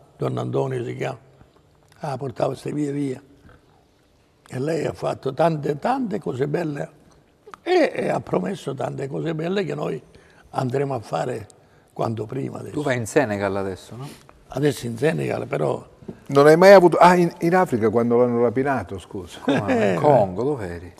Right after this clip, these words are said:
Speaker 3: Eh.
Speaker 1: Là ero nel Congo. No, Centrafrica.
Speaker 2: Centrafrica.
Speaker 3: Lì hai visto un attimino.
Speaker 1: Eh, comp-, avevo soldi, perché io ero responsabile della, della missione, portavo i soldi dei missionari.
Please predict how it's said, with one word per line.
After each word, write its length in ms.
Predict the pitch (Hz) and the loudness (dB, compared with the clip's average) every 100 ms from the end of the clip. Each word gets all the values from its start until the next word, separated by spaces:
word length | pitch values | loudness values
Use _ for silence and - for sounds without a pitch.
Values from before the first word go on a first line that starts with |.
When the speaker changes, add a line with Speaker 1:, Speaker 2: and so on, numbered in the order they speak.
| - | -16
Speaker 3:
Eh. 180 | 196 147 123 101 - - | -12 -10 -10 -12 -16 -16
Speaker 1:
Là 160 | - 117 | -6 -4
ero 140 | 117 107 | -4 -6
nel 220 | 104 - | -10 -12
Congo. 520 | - - - 101 - 98 101 - _ _ _ _ - | -12 -12 -12 -12 -16 -16 -18 -20 _ _ _ _ -2
No, 260 | 151 139 | 2 2
Centrafrica. 800 | 131 147 127 120 117 101 - - - | 0 -2 0 -2 -4 -8 -14 -16 -18
Speaker 2:
Centrafrica. 640 | - 117 113 - 92 85 101 | -14 -10 -10 -10 -12 -10 -2
Speaker 3:
Lì 280 | 120 123 - | 0 0 -4
hai 160 | 101 92 | -4 -2
visto 460 | 95 - 92 90 | -2 -4 -4 -4
un 100 | - 92 | -6 -10
attimino. 580 | 90 95 92 90 85 - _ _ _ - | -8 -8 -6 -8 -10 -14 _ _ _ -18
Speaker 1:
Eh, 800 | - - - - - - - - - | -14 -12 -12 -12 -12 -12 -14 -16 -14
comp-, 200 | - - | -14 -10
avevo 320 | 135 143 147 | -8 -4 -4
soldi, 580 | 131 180 151 117 104 98 - - _ _ _ _ - | 2 4 4 2 -8 -14 -18 -20 _ _ _ _ -12
perché 320 | 135 - 139 | -12 -6 -4
io 480 | 147 185 165 131 127 | 2 6 8 6 0
ero 100 | 120 | -4
responsabile 800 | 123 - 127 113 160 175 143 127 | -6 -8 -10 0 0 2 -2 -4
della, 400 | 120 123 120 113 - _ _ _ _ _ | -6 -6 -6 -8 -18 _ _ _ _ _
della 240 | - 123 123 | -6 -2 -2
missione, 640 | 123 - 135 120 113 113 | -4 -8 -6 -6 -6 -8
portavo 420 | 156 135 151 139 | -6 -4 -2 -4
i 120 | 165 | -4
soldi 340 | 143 139 143 135 | -6 -4 -4 -4
dei 100 | 127 | -8
missionari. 640 | - - - 131 156 135 | -10 -14 -12 -8 -8 -10